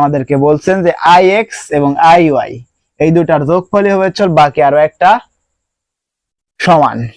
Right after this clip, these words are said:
সেটা কি আইজেড এর সমান। তো এই জায়গায় থেকে যদি আমরা একটা এক্সাম্পল নিতাম, খুব সুন্দর একটা এক্সাম্পল যদি আমরা নেই, তো লেটস সে আমাদের কাছে একটা চাকতি আছে, এই চাকতির কিন্তু আমরা এই মাঝের অক্ষের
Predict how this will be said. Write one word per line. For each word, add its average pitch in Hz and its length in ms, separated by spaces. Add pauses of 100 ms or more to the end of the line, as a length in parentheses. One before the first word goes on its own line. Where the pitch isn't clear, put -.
সেটা 151 240
কি 220 80 (140)
আইজেড 139 360
এর 131 140
সমান। 110 260 (360)
তো - 140
এই 175 60
জায়গায় 190 240
থেকে 185 220
যদি 160 180
আমরা 151 180
একটা - 220
এক্সাম্পল 185 480 (100)
নিতাম, 190 240 (360)
খুব 139 120 (120)
সুন্দর 208 380 (580)
একটা 151 220
এক্সাম্পল 175 400 (100)
যদি 170 220
আমরা 147 160 (100)
নেই, 175 140 (1500)
তো 147 60 (100)
লেটস 220 300
সে 254 60 (100)
আমাদের 196 260
কাছে 180 240
একটা 185 220 (1600)
চাকতি 180 400
আছে, 131 200
এই 151 100
চাকতির 190 400
কিন্তু 208 220
আমরা 170 180
এই 160 60 (100)
মাঝের 196 340
অক্ষের 185 240